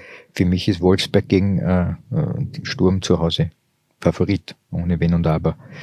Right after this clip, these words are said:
Die Grazer haben immerhin, wenn man das, äh, wirklich negativ bekritteln möchte, fünf Heimspiele in der Meistergruppe verloren. Das spricht auch Bände. Das ist nicht etwas, was man so einfach hin-, drüber hinwegsehen kann.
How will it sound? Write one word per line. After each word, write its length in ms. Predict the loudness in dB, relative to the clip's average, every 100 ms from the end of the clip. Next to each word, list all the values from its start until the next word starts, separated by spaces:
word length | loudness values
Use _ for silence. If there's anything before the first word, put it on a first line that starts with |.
| -18 -10 -8
Die 80 |
Grazer 420 | 0 2 4 2 4
haben 480 | 4 4 2 0 -2
immerhin, 500 | -2 2 2 2 2
wenn 140 | 0
man 120 | 0 0
das, 340 | -2 -2 -4
äh, 120 | -4 -4 -8
wirklich 480 | -6 -6 -4 -8 -8 -20 -20 _ _ _ _ _ -20 -8
negativ 520 | -2 2 2 0 0
bekritteln 500 | -2 0 0 2 2
möchte, 380 | 4 2 2 2 2
fünf 380 | 2 2 2 0
Heimspiele 640 | 0 2 4 4 4 2
in 180 | 2 0
der 200 | 0 0 -2 -4 0
Meistergruppe 680 | 0 2 0 0 -2 -2 -4
verloren. 560 | 0 2 2 2 0 _ _ _ -20 -20 -20 _
Das 140 | -4
spricht 380 | -2 0 -2 2
auch 300 | 2 2 -4 -12
Bände. 480 | -2 0 2 0 -2
Das 180 | -6 -2
ist 180 | -2 0
nicht 260 | 0 2 -2
etwas, 340 | 0 -2 0
was 160 | -2 0
man 160 | 0
so 200 | 2 2
einfach 320 | 2 0 -6
hin-, 580 | -4 -4 -4 -8 -8 -10
drüber 260 | -6 -2 -2
hinwegsehen 560 | 0 0 0 0 -4 -2
kann. 220 | -4